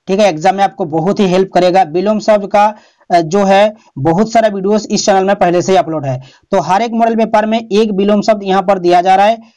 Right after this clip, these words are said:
तो एग्जाम में भी एक विलोम शब्द आपको देखने को मिलेगा, इसलिए अच्छे से तैयारी करके जाइएगा। यहाँ पर लिखा हुआ है, महान का विलोम शब्द क्या है? अल्प,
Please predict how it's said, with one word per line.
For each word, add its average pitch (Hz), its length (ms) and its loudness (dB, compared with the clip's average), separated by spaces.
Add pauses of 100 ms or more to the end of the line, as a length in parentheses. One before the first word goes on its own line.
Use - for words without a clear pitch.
(180)
तो 185 300 0
एग्जाम 185 320 0
में 214 160 -2
भी 226 240 0
एक 208 180 0
विलोम 190 300 0
शब्द 202 220 0
आपको 190 220 0
देखने 175 260 -2
को 185 120 -2
मिलेगा, 190 420 2 (120)
इसलिए 175 300 -2
अच्छे 175 200 -2
से 226 280 -2 (300)
तैयारी 180 260 2
करके 180 260 -2
जाइएगा। 135 440 -2 (320)
यहाँ 196 180 2
पर 226 120 0
लिखा 226 220 0
हुआ 226 120 2
है, 226 60 0
महान 220 460 0
का 214 240 2
विलोम 202 400 0
शब्द 208 340 -2
क्या 196 160 2
है? 202 380 0
अल्प, 196 460 -2